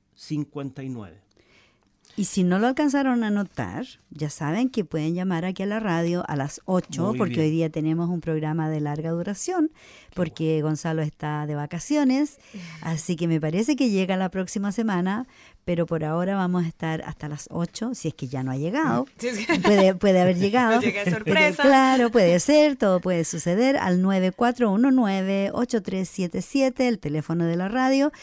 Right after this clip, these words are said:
Speaker 2: y le daremos todos los detalles de esta actividad.
Speaker 1: Y la otra persona es la señora Roxana,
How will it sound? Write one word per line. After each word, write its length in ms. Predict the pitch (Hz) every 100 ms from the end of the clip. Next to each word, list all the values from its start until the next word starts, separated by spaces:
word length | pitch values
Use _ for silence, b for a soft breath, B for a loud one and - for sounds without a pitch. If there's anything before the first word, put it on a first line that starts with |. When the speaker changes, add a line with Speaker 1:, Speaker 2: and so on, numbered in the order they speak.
| B B
Speaker 2:
y 100 | 226
le 120 | 202
daremos 420 | 190 175 196 196 185
todos 300 | - 247 226
los 120 | 196
detalles 500 | 185 190 185 190 185
de 80 | 170
esta 160 | 165 160
actividad. 460 | - 143 - - - 135 -
Speaker 1:
Y 220 | 131 123
la 100 | 117
otra 300 | 135 160 156
persona 400 | 139 - 160 160 151
es 180 | 123
la 140 | 127 127
señora 280 | 131 131 131
Roxana, 580 | 120 - 170 117 92